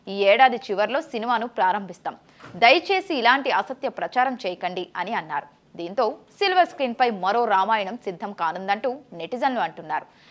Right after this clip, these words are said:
గతంలోనూ ఈ ప్రాజెక్ట్ గురించి అల్లు అరవింద్ మాట్లాడుతూ, "నేను ఇంకొంతమంది నిర్మాతలతో కలిసి రామాయణాన్ని తెరకెక్కిస్తున్నాను.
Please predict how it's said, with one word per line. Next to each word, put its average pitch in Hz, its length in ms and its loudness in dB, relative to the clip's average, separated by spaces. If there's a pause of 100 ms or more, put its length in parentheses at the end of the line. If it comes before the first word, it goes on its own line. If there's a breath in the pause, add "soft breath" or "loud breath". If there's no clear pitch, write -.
(160 soft breath)
గతంలోనూ 320 580 4
ఈ 254 180 -4
ప్రాజెక్ట్ 220 480 0
గురించి 214 580 -6
అల్లు 233 240 -2
అరవింద్ 208 340 -2
మాట్లాడుతూ, 180 520 -6 (320 soft breath)
"నేను 359 460 4
ఇంకొంతమంది 254 600 -2
నిర్మాతలతో 202 640 -4
కలిసి 208 480 -4 (120)
రామాయణాన్ని 220 720 -2
తెరకెక్కిస్తున్నాను. 180 920 -8